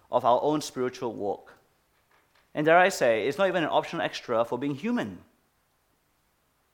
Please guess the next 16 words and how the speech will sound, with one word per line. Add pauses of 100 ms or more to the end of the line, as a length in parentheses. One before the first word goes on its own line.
(140)
For
God
created
us
to
be
lovers. (440)
He's
recreated
us
in
His
image
as
the
lover,